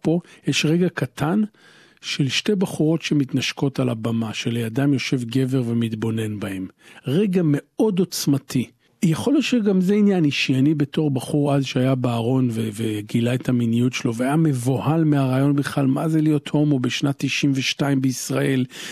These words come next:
ו-, ו-, ואני חשבתי שאני היחידי בעולם. פתאום אתה הולך להופעה, על במה, ויש שם סיטואציה מאוד אנושית, רגשית, חושפנית של שתי הבנות האלה שבעצם מגלות אחת את השנייה ומתנשקות,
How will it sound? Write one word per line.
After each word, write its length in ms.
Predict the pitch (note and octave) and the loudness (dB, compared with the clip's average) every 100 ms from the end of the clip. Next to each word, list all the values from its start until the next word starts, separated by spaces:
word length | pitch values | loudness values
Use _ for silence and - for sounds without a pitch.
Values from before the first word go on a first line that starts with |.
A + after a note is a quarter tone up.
| - - | -14 -8
ו-, 180 | B2 C#3 | -2 0
ו-, 300 | B2+ C3+ C3 | 2 2 2
ואני 260 | C3 C3+ D3 D3+ | 2 4 2 2
חשבתי 420 | D3 C3+ F3 E3+ | 0 0 0 0
שאני 220 | F3+ E3+ D3+ | 0 2 2
היחידי 420 | C3+ - C3+ D#3 | 0 -2 0 2
בעולם. 540 | D3 C3 C3 A2 G#2 G2+ _ - - - | 2 2 2 0 -4 -12 _ -20 -20 -18
פתאום 320 | - - F#3 | -6 -2 0
אתה 160 | F#3 E3 | 0 0
הולך 300 | C3+ C3+ D#3 | 0 0 -2
להופעה, 480 | B2+ - A#2 A#2 A#2+ _ _ _ _ _ - | -2 -4 -6 -6 -8 _ _ _ _ _ -6
על 160 | D3+ D#3+ | -2 0
במה, 400 | D3 C#3 A2+ A2+ _ _ _ _ _ _ _ C3 | 0 0 -2 -6 _ _ _ _ _ _ _ -12
ויש 440 | A2 A#2+ C3 C#3 | -4 -2 0 0
שם 180 | D#3+ D#3 | 0 0
סיטואציה 680 | - B2 - D3+ C#3 - C#3 | -4 -8 -4 -4 -4 -2 0
מאוד 640 | B2+ _ _ - A3 F#3 G#3+ | 0 _ _ -2 0 0 0
אנושית, 640 | D#3 C#3+ - - F#3 - | 2 0 0 0 0 -2
רגשית, 640 | C3+ C3 A#2+ - - E3+ - | -2 -2 -2 -2 0 0 -2
חושפנית 640 | - B2+ - - C3+ C#3 | -6 -4 -4 0 0 0
של 140 | - A#2 | -2 -4
שתי 240 | - - | -2 -2
הבנות 420 | D3 C3 C3+ D3 | 0 2 0 2
האלה 120 | D3 B2+ | 0 0
שבעצם 400 | C3+ C3 C3 D3 | 0 -2 0 0
מגלות 580 | A#2 A2+ A#2 B2 D3 | 0 -2 0 2 0
אחת 320 | D#3 - C#3+ C#3+ | -4 -4 -4 -2
את 120 | C3+ | -4
השנייה 280 | - C#3 C#3 | -2 0 2
ומתנשקות, 800 | C3+ B2 - A#2 - - B2 | 0 0 -2 -4 -4 -4 -6